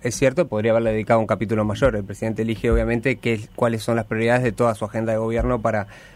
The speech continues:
para, para conversar. Pero, insisto, a las pruebas me remito. Creo que para mostrar hechos, justamente, creo que el presidente mostró una cadena, eh, muy, eh, florida en hechos, justamente, cuando uno mira el desempeño que ha tenido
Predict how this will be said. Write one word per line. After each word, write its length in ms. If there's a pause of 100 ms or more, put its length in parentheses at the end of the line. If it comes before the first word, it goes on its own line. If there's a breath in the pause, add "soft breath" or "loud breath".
(140 loud breath)
para, 460 (100)
para 220
conversar. 460 (420 loud breath)
Pero, 340 (280)
insisto, 340
a 40
las 100
pruebas 280
me 80
remito. 440 (340)
Creo 200
que 420 (100)
para 120
mostrar 400
hechos, 560 (220)
justamente, 640
creo 180
que 60
el 80
presidente 420
mostró 380
una 240
cadena, 400 (260)
eh, 440 (360 loud breath)
muy, 460
eh, 340 (340)
florida 520
en 80
hechos, 480
justamente, 680
cuando 220
uno 160
mira 320
el 340
desempeño 580
que 80
ha 40
tenido 420